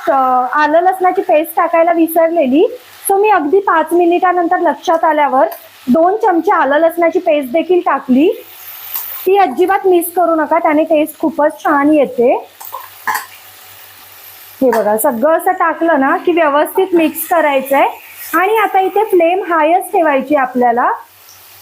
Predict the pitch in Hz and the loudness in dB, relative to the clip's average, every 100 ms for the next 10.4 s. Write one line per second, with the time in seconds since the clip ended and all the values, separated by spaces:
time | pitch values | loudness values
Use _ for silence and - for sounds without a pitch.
0 | - - - - - - - - - - | -14 -14 -20 -20 -20 -20 -20 -20 -20 -20
1 | - - - 330 370 392 392 480 392 349 | -20 -20 -8 -4 -2 0 0 0 2 0
2 | 349 294 285 311 381 440 403 370 381 359 | 0 2 2 2 2 2 2 2 2 2
3 | 359 359 359 311 294 311 359 349 370 370 | 2 -2 0 0 0 2 2 2 0 2
4 | 320 285 302 294 294 302 330 330 311 285 | 2 2 2 2 0 0 0 0 -2 -2
5 | 277 330 330 302 294 302 330 320 302 294 | 0 0 0 0 0 2 0 2 2 0
6 | 359 - - - 339 403 - 440 440 453 | -2 -8 -20 -2 0 0 -2 0 0 0
7 | 453 392 285 294 359 370 277 - 339 370 | 0 0 2 2 2 0 0 0 0 0
8 | 427 359 285 370 381 392 359 359 370 370 | 0 0 0 0 0 0 0 0 0 0
9 | 403 359 269 330 349 359 262 262 269 277 | 0 -2 -2 -2 0 0 2 2 2 0
10 | - 262 349 | 0 0 -2